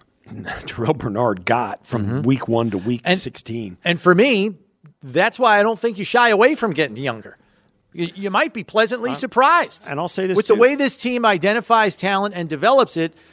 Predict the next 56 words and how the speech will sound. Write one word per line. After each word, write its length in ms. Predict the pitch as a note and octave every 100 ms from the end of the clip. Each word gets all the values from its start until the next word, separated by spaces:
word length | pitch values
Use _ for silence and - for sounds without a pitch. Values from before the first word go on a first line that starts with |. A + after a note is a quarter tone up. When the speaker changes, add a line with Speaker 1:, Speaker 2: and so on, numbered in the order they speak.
| _ _
Speaker 2:
you 120 | -
put 160 | G3 B3+
a 40 |
younger, 340 | G3+ A3+ A#3+ A3
faster 480 | - A#3 A#3+ - G3
guy 420 | E3 - G#3 C4+
out 200 | A#3 F3
there, 280 | - F3 F#3+ - _
as 80 |
long 160 | E3+ B3+
as 60 | B3+
he's 140 | G3+
got 220 | C3+ A#3
it 60 | C4+
between 340 | G3 - A#3+
the 120 | G#3+ G3+
ears, 340 | C4+ A3 G#3+
and 160 | E3+ E3+
as 120 | D#3+
you 120 | A#3
said, 260 | A#3 G#3 G#3+
in 80 | G3+
his 160 | F#3
chest, 520 | - A3+ C4+ G#3 - _ _ _
you 80 | -
might 160 | C#4+ C4
be 100 | A3+
even 160 | B3+
better. 360 | A#3+ D4+ F4+ - _ _ _ _ _ _ _ _
Speaker 1:
Yeah, 120 | -
they 100 | B2+
found 320 | B2+ D#3 E3+ C3+
Taron 320 | C#3+ E3+ F3+
Johnson 460 | B2+ C#3+ G3 -
in 100 | A#2+
the 60 | G2+
fourth 340 | - B2 G2
round, 260 | - G2 F#2
for 120 | G#2+
goodness 280 | G2+ A2+ G2
sake, 200 | A2+ F#2+
and 60 | G2
he's 180 | C3 A2
a, 80 | G2 -
he's 220 | B2 C#3
an 80 | A#2+
elite 440 | A2+ A#2 C#3 F3 _ - -
nickel 320 | C3 F#3 - -
Speaker 2:
He's 100 | A#3
Speaker 1:
corner. 140 | C#4 D#4
Speaker 2:
all 100 | D#4
pro. 460 | D4+ F4+ G4 - - _ _ _ _ _
Speaker 1:
I 40 | -
mean, 180 | B2
goodness 400 | A2 D3 F3+ A2+
gracious. 640 | - B2+ C#3 E3+ - -